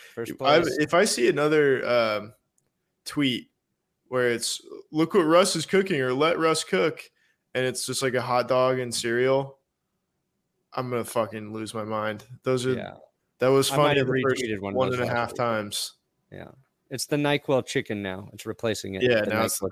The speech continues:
Speaker 2: NyQuil
Speaker 1: chicken.
Speaker 2: chicken. Great.
Speaker 1: Yeah. Offensive line could, if the, uh, uh, yeah. Um,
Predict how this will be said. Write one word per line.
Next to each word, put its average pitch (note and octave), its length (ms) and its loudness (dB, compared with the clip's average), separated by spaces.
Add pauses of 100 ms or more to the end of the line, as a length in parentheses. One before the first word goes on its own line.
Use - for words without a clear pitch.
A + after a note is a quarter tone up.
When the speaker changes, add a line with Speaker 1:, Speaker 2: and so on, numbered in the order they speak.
Speaker 2:
NyQuil G#2+ 80 -4
Speaker 1:
chicken. G2 160 -8
Speaker 2:
chicken. - 160 -12 (180)
Great. A2 280 -6 (840)
Speaker 1:
Yeah. - 120 -10 (540)
Offensive G#3+ 480 6
line F3+ 380 6
could, C3 540 0
if D3 280 2
the, C#3+ 100 2
uh, C3+ 360 2 (120)
uh, A#2+ 120 -12 (100)
yeah. A#2+ 480 -2 (640)
Um, C3+ 140 -6